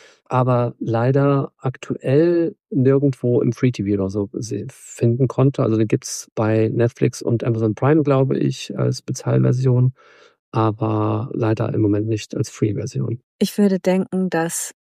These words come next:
Speaker 2: so wie der Winter sich hier gerade gestaltet, man echt ein schönes Filmwochenende machen könnte. Und Garp und wie er die Welt sah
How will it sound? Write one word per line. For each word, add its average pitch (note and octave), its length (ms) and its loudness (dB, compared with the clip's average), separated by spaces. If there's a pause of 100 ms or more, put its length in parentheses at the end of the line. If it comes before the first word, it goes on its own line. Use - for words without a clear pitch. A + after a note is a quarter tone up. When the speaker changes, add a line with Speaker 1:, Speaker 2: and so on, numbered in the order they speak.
Speaker 2:
so G3 240 -2
wie G3 80 2
der F3+ 180 2
Winter A3 240 4
sich G3 140 -2
hier F#3+ 140 0
gerade F3 280 0
gestaltet, F3 640 -2
man E3 220 -4
echt F3 260 -2
ein F3+ 60 -6
schönes F3+ 320 -2
Filmwochenende F3+ 600 0
machen F3 300 -2
könnte. E3+ 360 -4
Und - 280 -6
Garp F3 240 2
und F3+ 140 -6
wie F3 60 -2
er E3 60 2
die E3 180 -4
Welt E3+ 240 2
sah F3+ 340 -2